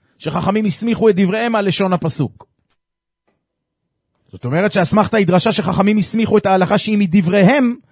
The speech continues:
לפסוק הכתוב בתורה. ועשו זאת כדי להחזיק את הדין, שיסברו העם שהוא מהתורה ולא יזלזלו בו. יש אומרים שבעצם התורה התכוונה לאותה דרשה שראוי לעשות כן, אלא שהתורה לא קבעתו חובה, ומסרה את הדבר בידי חכמים שאם ירצו,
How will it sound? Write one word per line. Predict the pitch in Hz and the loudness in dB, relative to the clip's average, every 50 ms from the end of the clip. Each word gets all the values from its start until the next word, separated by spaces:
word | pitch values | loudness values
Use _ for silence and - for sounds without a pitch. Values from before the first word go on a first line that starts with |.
| _ _ - | _ _ -6
לפסוק | 110 135 190 - - 214 190 - 254 247 - 233 | -2 0 0 2 2 0 0 0 0 -2 0 -2
הכתוב | 190 - 190 - 208 190 165 | -2 -2 -2 -2 -2 -2 0
בתורה. | 151 175 - 180 165 143 131 101 - _ _ _ _ _ _ _ _ _ _ _ _ _ - | 0 0 2 2 2 2 0 -2 -6 _ _ _ _ _ _ _ _ _ _ _ _ _ -12
ועשו | 98 104 117 - 247 294 262 | -8 -6 -4 -2 0 0 2
זאת | 156 190 214 220 - | 2 4 2 2 2
כדי | - 202 180 196 | 0 -2 -2 0
להחזיק | 196 196 185 175 147 - 139 117 117 196 - - 233 | 2 2 2 2 2 0 -4 -2 -2 -2 -2 -2 -2
את | 226 - | -2 0
הדין, | 208 175 190 214 185 120 87 - | 0 2 2 2 0 0 -4 -8
שיסברו | - - 120 113 107 110 143 139 151 180 190 202 | -12 -12 -10 -10 -6 -2 0 2 4 4 4 4
העם | 220 240 240 226 | 2 0 0 -2
שהוא | - 214 202 | -2 -2 -2
מהתורה | 208 202 190 - 214 214 240 233 220 | -2 -2 0 0 0 2 4 4 4
ולא | 202 190 190 | 4 2 2
יזלזלו | 185 156 147 170 160 143 160 151 143 139 120 | 2 2 0 0 0 0 0 2 2 0 0
בו. | 104 90 - _ _ _ _ _ _ | -2 -8 -14 _ _ _ _ _ _
יש | - 90 127 143 - | -12 -8 -6 -2 -2
אומרים | 180 180 190 202 | 0 0 0 0
שבעצם | 147 - 175 165 185 190 - 214 196 | -2 -2 0 0 -2 -2 -2 -2 -2
התורה | 175 - 165 180 190 | 0 0 0 2 2
התכוונה | 202 160 - 180 151 151 165 160 160 190 247 - _ _ _ _ _ _ _ _ - | 0 0 0 0 0 2 2 2 2 0 -2 -6 _ _ _ _ _ _ _ _ -4
לאותה | 113 127 147 - 196 196 | 0 0 2 2 2 2
דרשה | 175 196 196 170 - 196 196 | 2 2 2 2 2 0 0
שראוי | - 196 170 185 196 202 202 | 0 0 2 4 4 4 2
לעשות | 196 196 190 - 240 240 - | 2 0 0 0 0 -2 0
כן, | - 165 139 104 85 | 0 -2 -4 -4 -4
אלא | - 110 110 | -8 -10 -8
שהתורה | - 127 120 - 147 160 190 | -8 -6 -4 -2 -2 0 2
לא | 196 202 185 - | 2 2 2 2
קבעתו | 185 165 151 170 143 156 - - 196 190 | 0 0 0 0 -2 -2 -2 0 0 0
חובה, | - - 160 151 127 135 127 147 - - _ _ _ _ _ _ _ _ _ - | 0 0 0 0 2 2 0 0 -2 -6 _ _ _ _ _ _ _ _ _ -12
ומסרה | 95 113 127 - - 170 196 202 | -8 -6 -6 -4 -2 0 0 0
את | - | 0
הדבר | 190 185 180 196 196 | 0 0 0 0 0
בידי | 185 190 175 202 190 | 0 0 -2 -2 -2
חכמים | - 190 151 202 220 247 233 | -2 -2 0 0 0 0 -2
שאם | 170 - 208 208 208 | -2 -2 -2 -2 -2
ירצו, | 214 202 196 - - 302 311 269 226 233 - | -2 -2 -4 -4 -2 0 2 2 2 0 -2